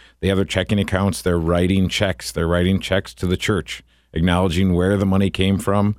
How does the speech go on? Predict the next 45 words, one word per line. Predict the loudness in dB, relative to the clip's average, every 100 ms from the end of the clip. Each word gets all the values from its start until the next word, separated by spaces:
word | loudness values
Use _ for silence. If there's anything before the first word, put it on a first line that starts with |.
| -10 -20 _
and, | -2 2 0 0
and, | 0 0 0
uh, | -2 -2 0
working | -2 0 0 2
on | 2 0
some | 0 -2
obedience | 0 0 0 -2 -2
things | -2 0
there. | -2 -4
So | -6 -8 0
give | 0 2 0 -4 -20 -20 -2
and | 0
then | 0 0
save. | 0 2 2 0 0
They're | -2
writing | 0 0 2 0 -2 -2
checks | -2 2 0 -2 -8 -8 -12 _ _ _ _ _
to | -2
their | 0 2
Roth | 2 0 0
I | 2 2
R | 2
As. | 0 -2 -4
Right | -2 2
now | 2 2
they're | 0
funding | 0 0 2
their | 2
Roth | 2 0 0
I | 0
R | 0
As. | -2 -8 -20 _ _ _ _ -2
And | 0
then | 2
they're | 2
also | 2 2 0
spending | 0 -4 -4 -2 0 2 0
some. | -2 -2 -2 -8 -14 _ _ _ -4
Josh | 0 0 -2
is | -2
getting | 0 0
some | 0 -2
camping | 0 0 0 0
equipment | 0 -4 0 0 0 -2
and | -6 -6